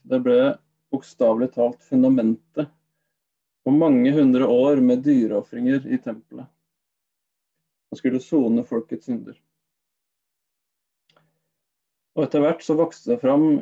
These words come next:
i jødedommen en tanke om at, eh, alle disse ofringene i tempelet, de ble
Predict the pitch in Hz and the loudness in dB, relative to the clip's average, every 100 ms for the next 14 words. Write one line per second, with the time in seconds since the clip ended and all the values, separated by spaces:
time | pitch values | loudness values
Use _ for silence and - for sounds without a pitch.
0 | - 135 139 127 107 110 123 147 131 131 | -4 -2 0 2 0 2 2 2 2 0
1 | 151 117 - 113 123 - 139 139 - 139 | 0 -2 -2 -2 -2 0 0 0 0 0
2 | 135 147 160 143 - 113 113 120 135 _ | 0 -2 -4 -4 -4 -4 0 0 -2 _
3 | _ _ _ _ _ _ _ _ _ _ | _ _ _ _ _ _ _ _ _ _
4 | _ - 127 131 120 104 - 123 123 _ | _ -6 -4 -2 -2 -2 -2 -2 -4 _
5 | _ _ _ _ _ _ _ _ _ _ | _ _ _ _ _ _ _ _ _ _
6 | - 135 135 135 | -2 -2 0 0